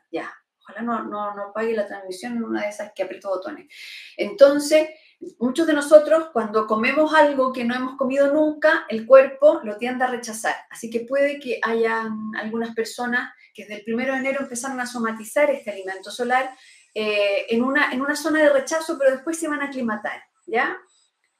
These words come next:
Eh, que tiene que ver con, principalmente, lo más común son los dolores de cabeza,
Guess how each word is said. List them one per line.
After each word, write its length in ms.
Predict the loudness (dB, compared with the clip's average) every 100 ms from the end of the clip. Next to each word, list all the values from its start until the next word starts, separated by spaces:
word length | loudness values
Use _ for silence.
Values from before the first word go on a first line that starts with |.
| _ _ -4
Eh, 840 | -2 0 0 2 2 0 -4 -8
que 140 | -8
tiene 240 | -4 -2 0
que 100 | 8
ver 220 | 8 8
con, 360 | 6 4 2 -6
principalmente, 960 | -6 -4 -2 -2 -2 -4 -4 -6 -6 -10
lo 140 | -6
más 160 | -4 -4
común 280 | -6 -6 -8
son 180 | -8 -8
los 160 | -4
dolores 340 | -2 0 -2 -4
de 120 | -8
cabeza, 460 | -6 -4 -4 -6